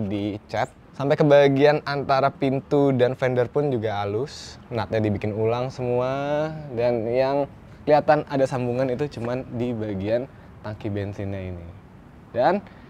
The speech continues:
surprisingly, untuk bagian yang menyambungkan antara fender ke bumper belakang ini, nutnya nyambung, walaupun mereknya beda.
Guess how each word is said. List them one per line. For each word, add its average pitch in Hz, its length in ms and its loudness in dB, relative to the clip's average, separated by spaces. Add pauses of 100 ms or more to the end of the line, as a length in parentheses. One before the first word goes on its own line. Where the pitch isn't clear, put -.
(180)
surprisingly, 180 800 2 (800)
untuk 175 400 4
bagian 151 480 6
yang 151 160 0
menyambungkan 139 480 0
antara 127 400 0
fender 123 560 0
ke 117 160 -4
bumper 110 320 -2
belakang 110 400 -2
ini, 123 320 -6 (800)
nutnya 127 320 -2
nyambung, 101 240 -4 (320)
walaupun 113 320 0
mereknya 117 240 -2
beda. 110 240 -2